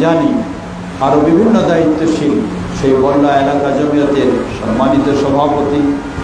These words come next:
সেক্রেটারি এবং আমাদের সেই বল্লা ইউনিয়ন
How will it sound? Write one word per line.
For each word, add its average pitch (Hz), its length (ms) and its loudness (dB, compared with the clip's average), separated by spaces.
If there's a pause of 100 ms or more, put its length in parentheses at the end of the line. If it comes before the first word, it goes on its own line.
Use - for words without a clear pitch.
(220)
সেক্রেটারি 151 600 4 (720)
এবং 143 140 2 (120)
আমাদের 147 320 2 (100)
সেই 139 180 0 (680)
বল্লা 147 360 2 (800)
ইউনিয়ন 147 320 2